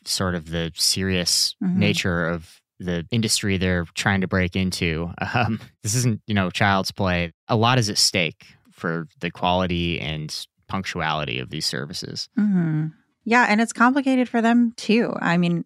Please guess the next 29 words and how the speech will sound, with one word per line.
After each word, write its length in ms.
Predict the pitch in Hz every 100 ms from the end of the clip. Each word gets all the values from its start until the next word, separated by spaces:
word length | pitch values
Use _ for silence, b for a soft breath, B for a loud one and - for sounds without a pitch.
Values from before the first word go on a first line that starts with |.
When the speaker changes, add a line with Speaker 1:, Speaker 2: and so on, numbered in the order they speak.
| _
Speaker 2:
that's 140 | 226
why 80 | 277
I 60 | 269
say 220 | 233 226
I 40 |
think 160 | 208 226
you 100 | 240
can 160 | 226 190
go 220 | 185 185
into 260 | 185 202 196
something 380 | 185 165 170
like, 260 | 160 156 147 -
"I'm 200 | 294 262
gonna 240 | 202 185
help 360 | 185 196 190 -
people 600 | 185 180 175 170 165 165 -
get 220 | - - -
care," 460 | 220 214 180 175 - -
with 160 | 226 208
a 40 |
very 260 | 196 202 196
good 140 | 190
heart 380 | 180 - 196 190
and 200 | - 190
then, 140 | 180 175
like, 360 | 170 160 - - _
wind 320 | - 196 170 170
up 160 | 160
completely 680 | - 170 170 160 156 151 147